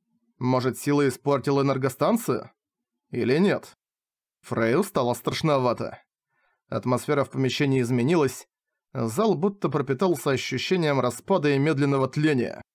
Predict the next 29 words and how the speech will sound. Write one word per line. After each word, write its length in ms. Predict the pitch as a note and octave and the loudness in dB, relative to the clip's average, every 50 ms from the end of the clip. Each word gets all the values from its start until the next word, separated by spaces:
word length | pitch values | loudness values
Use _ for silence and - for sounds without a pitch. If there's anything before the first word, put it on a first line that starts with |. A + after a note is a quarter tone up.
| _ _ _ _ _ _ _ _ _ _ _ | _ _ _ _ _ _ _ _ _ _ _
Крейг 420 | - - G#2+ A2+ D3 F#3 G3+ G3 - | -8 -4 -2 0 2 0 0 0 0
вынул 380 | D3+ C3+ D#3+ G3 G3 F3 D#3+ | 0 2 2 2 4 4 2
из 100 | D#3 B2+ | 2 2
мешка 440 | C#3 C#3+ C3+ C3 - - F3 E3+ D3 | 0 0 -2 -2 -2 0 0 2 2
охапку 400 | B2+ - - D#3+ C#3 - - C#3+ | 0 0 -2 -4 -4 -4 -4 -4
фальшфайеров 840 | B2+ - C#3+ C3+ A#2+ A#2 - - - E3+ F#3 F3 D#3 C#3 C#3 B2 - | -2 0 0 -2 -2 -2 -6 -4 -2 0 2 4 4 2 2 0 -2
и 60 | C3 A#2 | -4 -4
принялся 460 | C3+ B2+ C3 B2+ B2 A#2+ - - D#3+ | -2 -2 0 0 -2 -2 -2 -2 0
расставлять 540 | C#3+ B2+ - - - B2 A#2 C3+ D#3+ - C#3 | 0 -2 -2 -2 -2 0 0 0 0 0 -2
их 140 | B2 - | -2 -2
неровным 420 | C#3 C3+ C3+ C#3+ B2+ B2+ B2+ A#2 A2+ | 0 0 2 2 2 0 0 0 0
кругом, 480 | - D3+ G3 F3 D3+ D3+ C3+ A#2 - _ _ _ _ _ _ _ _ | 0 0 0 2 2 2 0 0 -4 _ _ _ _ _ _ _ _
в 100 | _ - | _ -10
центре 340 | - - B3 A#3 - F#3+ F3 | -4 -2 0 0 2 0 0
которого 460 | - D#3 C#3 - A3 G#3+ F3+ D#3+ D3 | 0 -2 -2 0 0 2 2 2 0
помещалось 580 | C3 C#3 C3+ C#3+ B2+ - - F3+ D3+ C#3 B2+ - | -2 -2 -2 -2 -2 0 0 2 2 2 0 -2
кольцо, 480 | - C#3 B2 A#2+ A#2 - - G3 G3 D3+ | -2 -2 -2 -2 -2 -2 0 0 0 0
созданное 640 | - - F3 F3 D3 B2 C3 C#3 C#3 C#3 C3+ C3 | 0 0 0 0 0 0 0 0 2 2 2 2
им 340 | B2 - E3 E3+ D#3+ C#3+ C3+ | 2 2 0 0 2 0 0
для 180 | A#2+ C3+ C#3 C3 | 0 0 0 2
борьбы 340 | B2+ C3+ C3 C3 C3+ D3 C#3+ | 2 0 0 2 2 0 0
с 40 | |
шакалом. 580 | - - - C3+ A#2+ - D3+ C3 A2+ D2+ G#1+ - _ _ _ _ _ _ _ _ _ _ _ _ _ | 0 -2 -4 -2 0 0 0 0 0 -2 -4 -8 _ _ _ _ _ _ _ _ _ _ _ _ _
Фальшфайеры 680 | - - C3 B2 A#2 A2+ - - C#3+ C#3+ C3+ C3 B2 B2 | -4 -2 0 0 0 -2 -2 0 2 2 2 2 2 0
зашипели, 760 | A2 A#2+ A2+ - A#2+ - - D#3 E3+ D#3 C#3+ B2+ G#2+ - _ _ _ _ _ | -2 -2 -6 -6 -6 -2 0 2 4 4 2 2 0 -4 _ _ _ _ _
все 280 | - - - C4 B3 | -12 -8 -4 -2 -2
окутала 380 | D#3+ C3 - F3+ - D#3 C#3 C3 | 0 0 0 0 0 2 0 0
красная 440 | - - C#3+ C#3 - - C#3 B2+ A#2+ | 0 -2 -4 -2 -2 0 0 0 0
мгла, 440 | A#2+ A#2 B2+ C3+ D#3 D#3+ C3 - | 0 2 2 2 2 2 0 -2